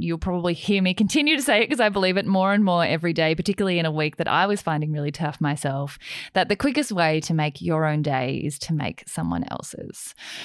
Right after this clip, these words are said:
There's suddenly quite a bit of admin to sort through, matching nominees with donors and putting together the packs and sending them out, while Australia Post also seems to be in the middle of its very own crisis. So there may be a bit of a delay getting everyone's out, but I promise I'm working on getting them done.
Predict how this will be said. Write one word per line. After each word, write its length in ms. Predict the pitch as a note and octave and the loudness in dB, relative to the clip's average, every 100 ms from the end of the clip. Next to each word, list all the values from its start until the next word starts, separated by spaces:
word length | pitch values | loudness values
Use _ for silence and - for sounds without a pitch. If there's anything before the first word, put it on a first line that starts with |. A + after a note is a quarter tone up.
| - - - | -16 -8 -2
There's 160 | A3 | 2
suddenly 320 | D4 C4+ A#3+ | 2 2 2
quite 320 | A3 - D#4 G#4 | 0 0 0 2
a 40 | |
bit 100 | F#4+ | 0
of 80 | E4 | 2
admin 460 | - G3 F#3+ A3+ | 2 4 4 2
to 100 | F4 | 2
sort 240 | D4+ G#3+ - | 0 0 0
through, 240 | A3 B3 | 0 2
matching 400 | B3+ F#3+ - F#3 | 2 0 0 0
nominees 680 | E3 E3 G#3 C4 C4 B3+ A#3+ | 2 0 2 4 4 2 2
with 180 | E3 - | -4 0
donors 580 | A#3+ A#3+ A#3 A#3 A3+ G#3 | 0 2 2 2 0 0
and 120 | F3 | 0
putting 220 | G3 F3+ | 0 0
together 280 | F3 D#3+ D#3 | -2 -2 -2
the 120 | E3+ | -2
packs 380 | - B3 B3+ - | -2 0 -2 -2
and 140 | F3 E3+ | -4 0
sending 220 | E3 E3 | 0 0
them 120 | D#3+ | 0
out, 160 | D#3+ - | 0 0
while 140 | E3 | -2
Australia 380 | E3+ G#3 G#3 F#3+ | -2 -2 -2 -2
Post 320 | - E3 - | -2 -2 0
also 320 | C4+ C#4 D3 | -2 0 -2
seems 300 | D3+ A#2 D#3 | -2 -4 -4
to 80 | D3 | -4
be 100 | D3+ | -2
in 60 | D#3 | -2
the 60 | |
middle 200 | D#3 D3+ | 0 0
of 80 | D3 | -2
its 140 | D#3 | -2
very 260 | F3 D#3 D#3 | 0 0 0
own 240 | A#3 A3 G#3+ | 0 2 0
crisis. 560 | - G#2 C#3+ G3 D#4+ | 0 -2 0 0 0
So 180 | - D4+ | 2 2
there 160 | B3+ B3+ | 4 2
may 280 | B3 C4 | 4 2
be 300 | B3+ G3+ F3+ | 2 0 2
a 100 | C#3+ | 0
bit 160 | E3+ E3 | 0 -2
of 80 | D#3 | -2
a 60 | |
delay 340 | E3 D#3 C#3+ D3 | -2 -2 -2 -2
getting 320 | D#3 D3+ - | -2 -2 -2
everyone's 420 | E3 E3 D3 D3 | -2 -2 -2 -2
out, 280 | C#3 C#3 - | -4 -6 -4
but 120 | D3+ | -2
I 100 | D#3 | -2
promise 420 | D#3+ - F3+ G3+ | -2 -2 0 0
I'm 160 | F#3 E3 | -2 0
working 320 | D#3+ D3+ D3+ | 0 0 0
on 100 | D3+ | 0
getting 240 | D3+ D3 D3+ | 0 -2 0
them 160 | D3+ | 0
done. 380 | C#3+ C#3 C#3+ | 0 0 -2